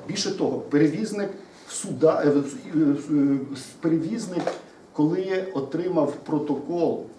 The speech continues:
він з-, визнавав це порушення і сплачував штраф.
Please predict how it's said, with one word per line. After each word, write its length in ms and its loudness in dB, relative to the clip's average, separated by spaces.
він 120 0
з-, 80 -4
визнавав 880 2
це 140 -6
порушення 600 -6
і 40 -4
сплачував 560 0
штраф. 280 -6